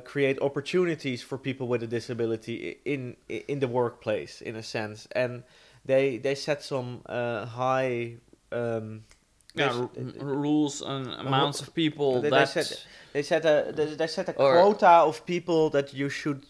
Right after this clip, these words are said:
Speaker 1: be,
Speaker 2: Yeah.
Speaker 1: become part of, of working society, and, um, the quota for, uh, the businesses in the Netherlands, uh, is, is th-, th-, they're
Speaker 2: Um,
Speaker 1: working on it. They, they, they, they're making a
Speaker 2: Mm-hmm.
Speaker 1: righteous effort, I think.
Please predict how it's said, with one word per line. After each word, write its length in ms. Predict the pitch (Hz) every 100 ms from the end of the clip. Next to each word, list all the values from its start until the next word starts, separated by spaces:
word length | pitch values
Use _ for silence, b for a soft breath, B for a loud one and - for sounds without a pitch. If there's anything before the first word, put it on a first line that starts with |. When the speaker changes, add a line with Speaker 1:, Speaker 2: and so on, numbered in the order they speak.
| - 131
Speaker 1:
be, 80 | 135 - 127
Speaker 2:
Yeah. 140 | 151
Speaker 1:
become 240 | - 139
part 380 | 131 143 135 135
of, 180 | 127 127 - - b b b b
of 160 | - 123
working 720 | 135 147 139 139 123 120 110
society, 880 | - - 143 147 160 175 156 151 151 b b b b -
and, 380 | 127 127 127 - -
um, 460 | 127 127 120 113 - _ _ -
the 120 | 139
quota 680 | - 151 156 - 151 139 135 -
for, 460 | 135 135 123 - -
uh, 420 | 98 120 117 110 - - -
the 120 | 143
businesses 640 | 127 160 - 175 156 151 139
in 100 | 131
the 80 | 123
Netherlands, 460 | 131 131 127 120
uh, 100 | -
is, 400 | 90 - 95 - -
is 260 | 110 - - -
th-, 280 | 123 101 143
th-, 100 | 147
they're 160 | 147 143
Speaker 2:
Um, 180 | 135 139
Speaker 1:
working 280 | 147 175
on 140 | 160 165
it. 240 | 226 -
They, 120 | - 139
they, 260 | - 131
they, 160 | 131 139
they're 180 | 139 143 139
making 220 | 135 135 165
a 140 | 123
Speaker 2:
Mm-hmm. 100 | 117
Speaker 1:
righteous 560 | 135 135 135 131 113 -
effort, 380 | 123 - 190
I 80 | 190
think. 400 | 170 - 214 254